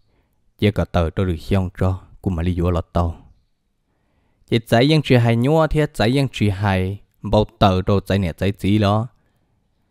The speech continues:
Giấy ยังเต้ลินเตอโตเนี่ยเทียดสีซื้อ เจเนี่ยเทียดสีกู้ซาให้เตีย เต้เหล่าเนี่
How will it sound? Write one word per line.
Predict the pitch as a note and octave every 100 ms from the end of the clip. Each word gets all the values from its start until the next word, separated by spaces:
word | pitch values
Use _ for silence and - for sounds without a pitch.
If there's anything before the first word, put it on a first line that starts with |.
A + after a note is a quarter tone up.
| _ _
Giấy | G#2+ B2
ยั | C#3
ง | B2+
เ |
ต้ | B2+ C#3
ลิ | A#2+
น | G#2
เ |
ต | F#2
อ | G2
โ |
ต | G#2 G2+
เ |
นี่ | G2
ย | D#2
เ |
ที | A#2+
ย |
ด | B2
สี | G2+ F#2+ -
ซื้ | A2+
อ | A#2 A2+
เ |
จ | G#2+ F#2+
เ |
นี่ | D#2
ย |
เ |
ที | -
ย | B2
ด | -
สี | F2+ F#2 F#2+ _
กู้ | B2 G#2 -
ซ | F#2
า | F#2+
ใ |
ห้ | E2+ -
เ |
ตี | C#2+
ย | - - _ _ _ _ _ _ _
เ |
ต้ | A#2+ A#2
เ |
ห | A2
ล่ |
า | E2
เ |
นี่ | E2+